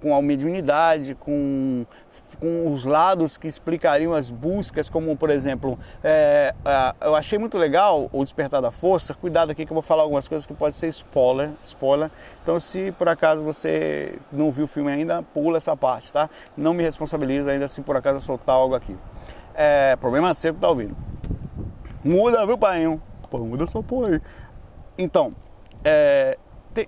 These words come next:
tem um certo momento é que, um, eu não vou, eu vou tentar ser mais sutil possível pra não soltar nada. Um, um, uma, um, uma das pessoas lá, os desenvolvidos,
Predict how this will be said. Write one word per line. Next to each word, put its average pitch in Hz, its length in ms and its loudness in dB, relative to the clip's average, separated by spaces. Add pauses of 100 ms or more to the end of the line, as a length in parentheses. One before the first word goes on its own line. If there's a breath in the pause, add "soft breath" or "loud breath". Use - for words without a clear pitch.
(140)
tem 269 140 0
um 247 60 2
certo 196 320 0
momento 143 520 0 (340)
é 147 120 -8
que, 175 480 -6
um, 214 260 -6
eu 208 80 -2
não 214 80 -2
vou, 196 160 2
eu 190 60 2
vou 202 100 -2
tentar 185 240 -2
ser 170 160 -4
mais 160 160 -2
sutil 160 320 -10
possível 151 240 -10
pra 151 140 0
não 151 200 -2
soltar 139 380 -2
nada. 123 260 -8 (600 loud breath)
Um, 180 60 0
um, 190 560 -2
uma, 220 260 -4
um, 240 400 -2
uma 269 160 2
das 208 240 0
pessoas 165 680 2
lá, 139 380 4
os 131 100 -6
desenvolvidos, 135 840 -4